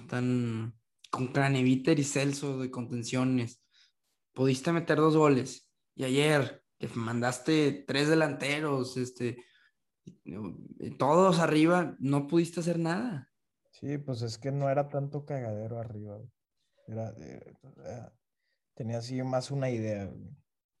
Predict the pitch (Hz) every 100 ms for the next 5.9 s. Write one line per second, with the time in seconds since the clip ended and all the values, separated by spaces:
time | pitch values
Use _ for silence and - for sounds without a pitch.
0 | _ _ 110 101 101 110 113 104 - _
1 | - 135 127 120 - _ - 127 156 143
2 | - - - - 151 143 139 - - _
3 | _ - 139 175 170 202 156 160 214 143
4 | 127 - _ _ _ _ _ _ _ _
5 | _ _ - - - 185 208 220 -